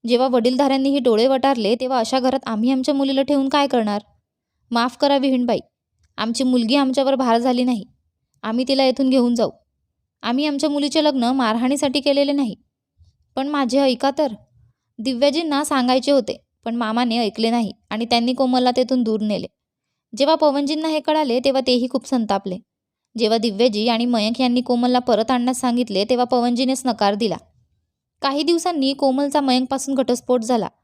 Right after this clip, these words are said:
आणि आज तिने स्वतःच्या पायावर उभे राहण्यासाठी पुढचा अभ्यास सुरू ठेवला आहे.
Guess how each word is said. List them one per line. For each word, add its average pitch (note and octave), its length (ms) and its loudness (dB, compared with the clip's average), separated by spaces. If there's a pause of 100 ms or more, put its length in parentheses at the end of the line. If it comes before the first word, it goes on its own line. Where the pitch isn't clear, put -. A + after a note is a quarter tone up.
(360)
आणि A#3 200 -4
आज C4 280 -4
तिने A#3+ 260 0
स्वतःच्या B3 400 0
पायावर A#3 400 0
उभे B3+ 180 0
राहण्यासाठी B3+ 580 0
पुढचा A#3 360 0
अभ्यास G#3 340 0
सुरू A#3 140 0
ठेवला G#3+ 300 0
आहे. G3+ 160 -4